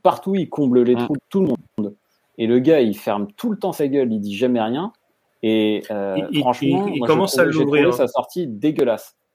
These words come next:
Speaker 1: Enfin,
Speaker 3: Il
Speaker 1: de, de,
Speaker 3: commence
Speaker 1: de
Speaker 3: à
Speaker 1: sortir,
Speaker 3: l'ouvrir
Speaker 1: euh,
Speaker 3: dans,
Speaker 1: Danilo,
Speaker 3: apparemment,
Speaker 1: alors
Speaker 3: dans
Speaker 1: que
Speaker 3: le,
Speaker 1: tu
Speaker 3: dans le
Speaker 1: vois
Speaker 3: vestiaire.
Speaker 1: Verratti, tu vois Verratti qui, qui est là, il, il en, il en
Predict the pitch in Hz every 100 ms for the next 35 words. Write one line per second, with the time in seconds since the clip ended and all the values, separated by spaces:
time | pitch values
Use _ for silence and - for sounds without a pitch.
0 | _ 110 104 104 135 147 135 143 156 -
1 | 147 139 139 135 156 139 127 127 120 120
2 | 175 120 117 117 110 110 107 101 104 110
3 | 117 113 120 120 - 151 139 _ _ _
4 | 107 104 107 113 117 - - - 127 -
5 | 107 107 104 104 113 127 120 104 104 107
6 | 110 104 104 104 104